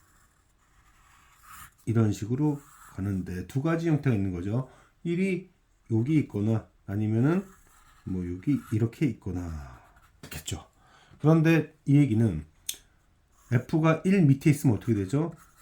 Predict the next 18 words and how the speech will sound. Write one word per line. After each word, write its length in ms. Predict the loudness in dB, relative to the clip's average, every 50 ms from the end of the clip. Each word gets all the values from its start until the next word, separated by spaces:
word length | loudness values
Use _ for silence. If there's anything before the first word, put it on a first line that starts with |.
| _ _ _ _ _ -20 _ _ -6
F가 680 | -6 -6 -6 -6 -4 -2 -2 0 2 2 2 2 0 0 0
일 200 | 0 2 4 4 4
밑에 380 | 2 2 -2 -4 0 0 2
있으면은 720 | 2 2 0 -2 -2 -2 0 2 2 4 4 2 2 0 -2
일이 340 | -4 -4 -2 -2 0 2 2
앞으로 460 | 2 0 -2 -6 -4 -2 2 2 2
가면서 440 | 2 2 2 2 2 2 2 0 0 0
일 240 | -2 -4 -4 -6 -8 -4
빼기 340 | -2 0 0 2 2 0 0
F 300 | 0 -4 -6 -4 -6 -2
더하기 360 | 0 2 2 2 2 0 0
F. 320 | -2 -4 -4 -6 -8 -8 -8 -10 -16 -20 -20 -20 _ _ -14 -6
아, 200 | -4 0 2 2
이 160 | 2 4 6 4
얘기는 420 | 4 6 4 4 4 4 4 2 0 0
일 240 | 0 2 2 4 4
밑에 320 | 4 2 2 0 0 0 2
있으면, 460 | 2 0 -2 -4 -4 -4 -4 -6 -8